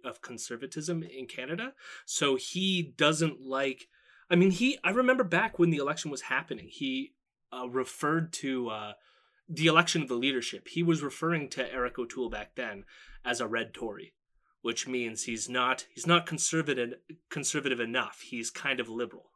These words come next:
Red in the Canadian context is not communist. It's liberal, apparently.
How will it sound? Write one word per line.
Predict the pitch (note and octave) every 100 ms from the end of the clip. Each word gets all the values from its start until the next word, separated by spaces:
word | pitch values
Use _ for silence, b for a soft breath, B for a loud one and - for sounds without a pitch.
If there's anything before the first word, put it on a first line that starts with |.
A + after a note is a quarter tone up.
| -
Red | E3+ A3 A#3
in | G3+
the |
Canadian | F3 G3 F#3 G3 F3 C#3+
context | - C3+ C3 B2+ A2 -
is | C#3
not | D3+ C3+
communist. | - C#3 C3 A2+ G#2+ -
It's | A#2 - -
liberal, | C#3+ C3+ A#2 G#2+ G#2 A2
apparently. | A#2 A#2 F#2+ D#2+